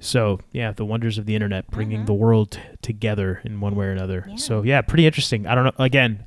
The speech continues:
Speaker 1: I, I haven't really heard much, um, since, like, the day after this footage surfaced and, and, or anything like that. But, yeah, I'll put some links in the show notes so people can check it out for themselves. Again, real quick videos. Uh, there was another video that I saw, too, of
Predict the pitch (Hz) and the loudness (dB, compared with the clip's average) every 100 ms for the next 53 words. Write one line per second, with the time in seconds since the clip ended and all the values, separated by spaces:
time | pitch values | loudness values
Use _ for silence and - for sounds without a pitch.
0 | - 120 123 139 151 147 151 143 135 123 | -4 0 4 4 4 6 8 8 6 4
1 | - - - - 123 110 107 101 - _ | 2 -8 -14 -10 -6 -4 -4 -8 -12 _
2 | _ - _ _ - - 135 123 - - | _ -20 _ _ -8 -2 -2 0 -2 -4
3 | - _ - 113 - 107 117 113 - - | -12 _ -6 -6 -4 -2 0 0 0 0
4 | 127 - 113 113 - - - _ - 110 | 0 0 0 -2 -6 -20 -20 _ -4 -4
5 | - 120 107 - - 110 - 120 110 - | 0 0 2 -2 -2 -2 0 -2 0 -4
6 | 107 101 110 104 - 107 107 - 110 104 | -6 -6 -8 -10 -6 -4 -4 -4 -4 -2
7 | 113 107 - 107 101 - _ _ _ - | -2 -2 -2 -6 -8 -12 _ _ _ -20
8 | _ - 143 120 - 131 127 117 127 123 | _ -2 2 2 2 -4 -4 -4 -4 -6
9 | 110 - 123 117 - 120 110 - 110 113 | -4 -2 0 0 0 -2 -2 -4 -2 -2
10 | 107 107 - 123 139 117 143 160 - 143 | -4 -4 -4 0 0 4 4 4 2 2
11 | 107 120 123 107 101 104 - _ - - | 0 0 2 2 0 -4 -8 _ -20 -20
12 | - _ 113 110 110 143 156 156 151 165 | -20 _ -4 -2 2 6 6 6 6 6
13 | 143 143 143 135 123 120 - 139 117 - | 6 6 6 6 4 2 2 2 2 0
14 | 131 123 120 110 101 | 4 4 4 2 -2